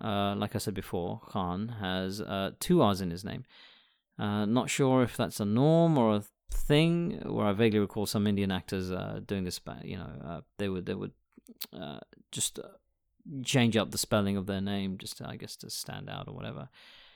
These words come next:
um, to be unique, I guess. And it doesn't matter if other people think it's silly or incorrect, it's their name, and that's that.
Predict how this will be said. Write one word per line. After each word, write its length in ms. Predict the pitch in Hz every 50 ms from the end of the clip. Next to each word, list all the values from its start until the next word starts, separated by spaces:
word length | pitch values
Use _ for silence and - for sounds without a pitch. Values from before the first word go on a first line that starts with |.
| _ _ _ -
um, 680 | - 107 104 101 101 98 98 95 95 98 98 107 101 -
to 100 | - -
be 120 | 107 104 113
unique, 420 | 104 101 98 95 95 90 87 -
I 80 | 85 90
guess. 380 | - - - 107 - - - - _ - - - - - - - - _ _ _ _ _ _ _ _ _ _
And 120 | - 139 135
it 60 | 135
doesn't 220 | 143 156 151 156
matter 440 | 143 123 107 95 87 85 87 - - -
if 440 | - 98 104 101 - - - - - -
other 200 | - 131 120 113
people 260 | 110 113 107 - 107
think 260 | 98 - 113 104 98
it's 160 | - 90 - -
silly 480 | - - 139 131 127 131 131 127 127
or 160 | 117 104 98
incorrect, 480 | 104 104 90 - 107 107 107 107 104 -
it's 140 | - - -
their 120 | 131 127
name, 280 | 131 151 165 131 95 92
and 100 | 92 95
that's 180 | 92 95 -
that. 200 | - 85 - -